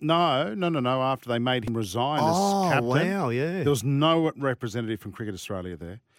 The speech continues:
Speaker 2: Jeez.
Speaker 1: There was, and also when they sent the players home from South Africa, um, treated them like criminals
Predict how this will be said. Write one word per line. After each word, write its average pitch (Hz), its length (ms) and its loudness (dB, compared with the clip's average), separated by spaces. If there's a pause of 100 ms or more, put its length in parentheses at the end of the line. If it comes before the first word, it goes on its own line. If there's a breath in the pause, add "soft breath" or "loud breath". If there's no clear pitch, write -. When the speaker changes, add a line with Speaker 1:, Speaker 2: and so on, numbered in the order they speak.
(100)
Speaker 2:
Jeez. 95 200 -10
Speaker 1:
There 135 80 2
was, 120 120 -2
and 135 220 0
also 135 300 0
when 123 120 -2
they 117 120 -2
sent 113 220 -6
the 104 60 -8
players 120 400 -4
home 113 260 -4
from 120 240 -4
South 117 340 -4
Africa, 117 640 -6 (360 soft breath)
um, 110 680 0 (140)
treated 151 360 0
them 127 120 0
like 113 200 -2
criminals 135 760 -8